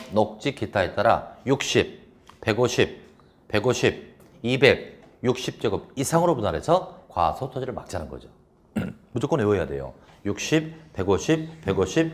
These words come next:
이백, 육십 이상입니다. 무슨 대지일 때? 건축물이 있는 대지. 나 대지는 이 규정을 적용 안 받아요. 건축법이다 보니까 건축물이 있는 대지입니다. 그럼 어느 지역의 면적이 가장 넓어요?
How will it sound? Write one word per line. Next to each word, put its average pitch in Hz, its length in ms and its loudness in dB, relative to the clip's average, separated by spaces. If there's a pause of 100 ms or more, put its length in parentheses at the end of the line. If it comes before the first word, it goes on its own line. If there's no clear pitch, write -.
(160)
이백, 113 480 0
육십 104 300 -6
이상입니다. 69 420 -6 (400)
무슨 175 300 2
대지일 98 340 4
때? 67 160 -14 (1120)
건축물이 110 800 2
있는 147 440 2
대지. 80 340 -6 (280)
나 151 440 8
대지는 151 440 2
이 113 100 0
규정을 110 280 0
적용 87 260 -6
안 82 100 -6
받아요. 65 400 -6 (380)
건축법이다 110 580 -2
보니까 107 640 0
건축물이 90 500 -6
있는 104 240 -4
대지입니다. 67 400 -12 (840)
그럼 95 200 2
어느 151 220 4
지역의 139 320 0
면적이 95 380 -2
가장 90 280 -10
넓어요? 73 480 -8